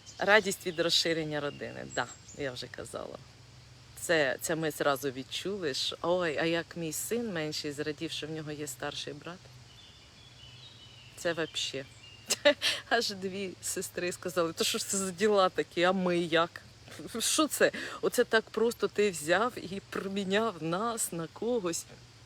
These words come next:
Ну, це теж якісь такі трохи були ревнощі, але це якось прийняли всі, тому що, ну да,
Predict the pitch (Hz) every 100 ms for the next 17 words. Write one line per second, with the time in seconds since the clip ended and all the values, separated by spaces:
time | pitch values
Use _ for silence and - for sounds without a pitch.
0 | - - - - 175 190 233 277 269 202
1 | 170 - - - 208 285 294 196 170 -
2 | 170 175 - 175 190 185 180 156 165 170
3 | 190 254 226 175 - - 143 - - -
4 | - 175 196 - 196 185 190 - 190 196
5 | 185 190 190 175 - - 196 226 226 -
6 | - - - - 175 175 170 - 160 185
7 | 202 165 202